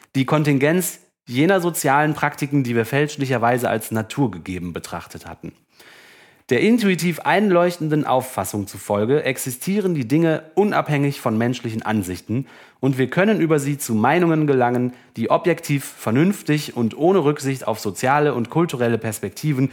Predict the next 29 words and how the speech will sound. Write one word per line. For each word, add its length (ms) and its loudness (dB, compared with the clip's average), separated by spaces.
für 100 -6
jeden 380 2
verbindlich 600 0
sind, 240 -2
der 100 2
verstehen 480 2
kann, 300 -2
welche 320 2
Belege 380 2
für 220 -4
sie 140 -10
sprechen. 460 -12
Auch 220 4
wenn 100 2
diese 220 0
Vorstellungen 480 0
schwer 260 2
zu 80 -6
begreifen 800 -2
sein 280 0
mögen, 320 0
so 140 -2
ist 180 0
es 120 -6
doch 260 -2
ein 160 -2
Fehler, 340 2
sie 140 -6
zurückzuweisen. 800 -14